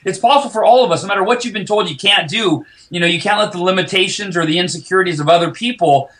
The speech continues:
limit what's possible for you. And then I went on to, you know, as you mentioned, uh, my, uh, my, it's actually my, my s-, first book was Taking Life Head On in two thousand six. And then my, the book that, that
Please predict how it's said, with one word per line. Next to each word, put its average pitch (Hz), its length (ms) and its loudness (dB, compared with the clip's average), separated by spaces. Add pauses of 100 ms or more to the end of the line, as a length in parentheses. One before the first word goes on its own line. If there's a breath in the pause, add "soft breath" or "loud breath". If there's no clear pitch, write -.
(100)
limit 185 320 2
what's 165 160 -2
possible 170 560 0
for - 160 -8
you. 143 460 0 (320 soft breath)
And 165 120 0
then 214 60 2
I 220 100 4
went 208 120 2
on 214 220 4
to, 196 140 -4
you 180 100 -2
know, 170 80 4
as 170 140 2
you 175 80 -4
mentioned, 170 380 -2
uh, 143 300 6
my, 143 200 4
uh, 131 200 4
my, 139 160 -2
it's 156 120 -4
actually 214 200 -2
my, 147 140 -2
my 143 120 -4
s-, - 340 -8
first 311 280 0
book 185 180 -4
was 156 140 -6
Taking 208 440 -2
Life 165 300 4 (360)
Head 185 200 6
On 165 440 4
in 143 120 -8
two 175 140 -12
thousand 156 340 0
six. 165 300 -4
And 156 80 -4
then 147 80 -4
my, 139 280 2 (300)
the 151 80 -2
book 208 300 2
that, - 340 2
that 147 240 -4